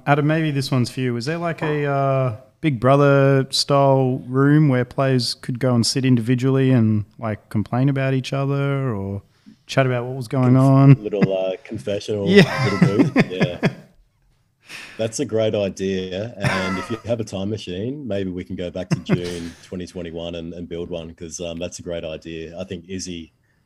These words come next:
Speaker 2: Izzy would let off in that, and, um, we would have some gold. But, uh, no, I didn't, didn't have any confessionals, but we did have a lot of great, um, you know, great interviews where, you know, the cast, um, were able to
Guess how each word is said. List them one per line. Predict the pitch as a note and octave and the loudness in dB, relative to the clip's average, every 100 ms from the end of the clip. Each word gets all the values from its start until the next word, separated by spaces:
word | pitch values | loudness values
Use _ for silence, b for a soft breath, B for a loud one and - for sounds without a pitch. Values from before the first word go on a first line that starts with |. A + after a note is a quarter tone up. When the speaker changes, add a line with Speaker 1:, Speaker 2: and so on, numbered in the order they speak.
| _ _ - | _ _ -20
Speaker 2:
Izzy | - A2 F#2 | -14 -10 -10
would | F#2 E2+ | -10 -10
let | E2 E2+ | -10 -10
off | E2+ E2+ - | -10 -12 -14
in | E2 | -14
that, | D#2+ F2 _ - | -14 -16 _ -14
and, | E2 | -10
um, | - C6+ - A#5+ C6 - | -6 -6 -8 -12 -12 -4
we | D#3 | -4
would | - | 0
have | F3+ | -2
some | - F2+ | -2 -8
gold. | E2 E2 E2 E2 _ | -10 -8 -8 -10 _
But, | E2+ - E2+ | -16 -12 -12
uh, | E2 E2 - b b b b b b _ _ _ | -12 -12 -16 b b b b b b _ _ _
no, | A2 G#2+ G#2 G2+ | -6 -2 -2 -2
I | |
didn't, | G2+ A#2 B2 | -2 -2 -2
didn't | B2 C3 | 0 0
have | B2 A2+ | 0 0
any | A2+ | -2
confessionals, | A2+ G2 - G2 G2+ G#2+ B2 | -4 -8 -8 -8 -6 -6 -6
but | - G2 | -6 -6
we | G#2 | -4
did | A2+ | -2
have | A#2+ A#2 | -2 -2
a | |
lot | G2+ G2 | -2 -2
of | F2 | -4
great, | G2 F#2 F#2+ - | -6 -6 -6 -8
um, | F#2 F2+ F2+ F2+ E2+ F2 | -8 -8 -8 -10 -12 -12
you | F2+ | -12
know, | |
great | F2 F#2+ F2 | -8 -6 -6
interviews | F2 E2+ F2 F2 E2+ E2+ | -8 -8 -10 -10 -12 -10
where, | E2+ E2+ E2+ D#2+ _ | -8 -8 -8 -12 _
you | F#2 | -12
know, | E2+ E2+ | -12 -12
the | F#2 | -16
cast, | - F2 E2+ - - _ | -12 -10 -10 -12 -16 _
um, | F2 E2+ E2+ E2+ E2+ F2 F2 - | -12 -10 -10 -10 -12 -12 -16 -12
were | E2+ | -10
able | E2+ E2 | -10 -12
to | F2+ E2 | -10 -12